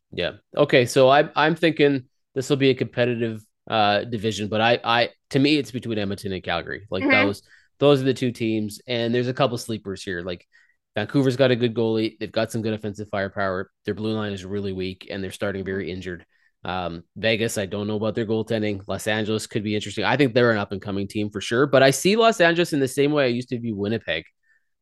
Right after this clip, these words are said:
Speaker 1: right? Like, they, on paper, look like they should be a team of the future, and it just didn't turn out for Winnipeg. So
Speaker 2: Mm-hmm.
Speaker 1: let's hope that doesn't happen for the Los Angeles Kings, 'cause
Speaker 2: Mm-hmm.
Speaker 1: I think they're gonna be a good team. Uh, San Jose, Anaheim, Seattle. I'm still waiting for Seattle to do something.
Speaker 2: Yep.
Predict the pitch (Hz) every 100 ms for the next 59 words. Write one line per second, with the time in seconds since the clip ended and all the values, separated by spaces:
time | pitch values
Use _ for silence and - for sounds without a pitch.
0 | _ 110 110 127 110 98 123 139 156 143
1 | 117 117 120 113 110 - 104 107 107 104
2 | 107 98 113 107 101 - 110 110 143 117
3 | 95 127 165 165 120 98 127 - 85 85
4 | 82 92 92 - 143 143 151 151 107 92
5 | 113 113 110 110 110 107 101 98 98 104
6 | 98 98 - 107 131 202 190 _ _ -
7 | 226 226 113 135 139 127 107 92 92 -
8 | 98 90 - _ _ _ _ - 92 92
9 | 147 139 127 117 110 101 95 92 - 92
10 | 90 90 _ _ _ _ - 156 - 320
11 | 208 233 202 175 123 123 120 90 101 -
12 | 90 269 277 277